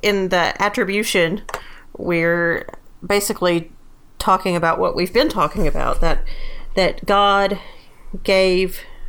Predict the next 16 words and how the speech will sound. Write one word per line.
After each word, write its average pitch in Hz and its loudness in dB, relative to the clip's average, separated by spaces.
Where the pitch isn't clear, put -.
Jesus 175 0
his 180 0
name. 156 0
But - -8
then 330 2
there's 233 2
this 208 -2
interesting 220 -2
phrase, 190 2
"to 208 -2
be 233 2
the 214 0
sign 196 2
of 175 -2
our 165 2
salvation." 156 0